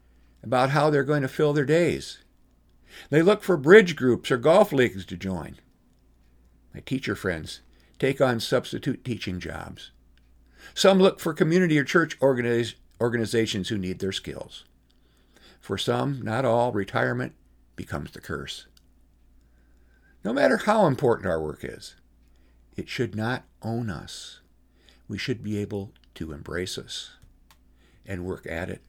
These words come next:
and through it to the end. I think the word that I would use to sum up what I've been talking about is balance. Honorable,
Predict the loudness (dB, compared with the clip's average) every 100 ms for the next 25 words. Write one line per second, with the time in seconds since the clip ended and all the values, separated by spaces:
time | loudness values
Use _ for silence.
0 | _ _ _ _ _ _ _ _ -12 -12
1 | -10 -8 -8 -10 -16 -12 -10 -12 -14 -18
2 | -20 _ _ _ _ _ _ _ _ _
3 | _ _ _ _ _ _ _ _ _ _
4 | _ _ -4 -2 0 0 2 2 6 6
5 | 6 0 -2 2 2 2 0 -2 -2 -6
6 | -8 -4 -2 -4 -6 -10 -8 -6 -6 -8
7 | -10 -10 -12 -14 -14 -14 -16 _ _ _
8 | _ _ _ _ _ -14 -10 -8 -8 -10
9 | -16 -18 -20 -20 _ _ _ _ _ _
10 | _ _ _ _ _ 2 4 4 4 2
11 | 0 -2